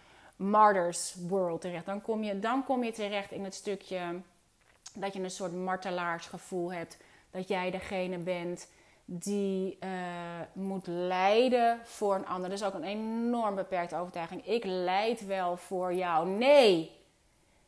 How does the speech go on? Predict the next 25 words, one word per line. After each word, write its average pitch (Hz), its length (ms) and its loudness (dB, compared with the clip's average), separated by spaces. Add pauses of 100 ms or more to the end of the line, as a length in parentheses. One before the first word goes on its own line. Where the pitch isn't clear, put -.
(220)
N-, 233 280 2
je, 254 220 8
niemand 294 760 8
hoeft 240 300 0
te 214 80 0
leiden. 175 580 0 (640)
The 247 120 8
principle 403 600 6
of 392 80 6
sufficiency. 269 800 0 (100)
If 320 300 6
you 269 500 2
let 226 520 0
go 175 460 4 (120)
of 214 260 -2
trying 226 680 2
to 196 100 -4
get 185 280 0
more 190 760 4 (540)
of 190 160 0
what 180 180 -4
you 170 140 -6
don't 208 460 0 (160)
really 196 600 0
need, 190 680 -6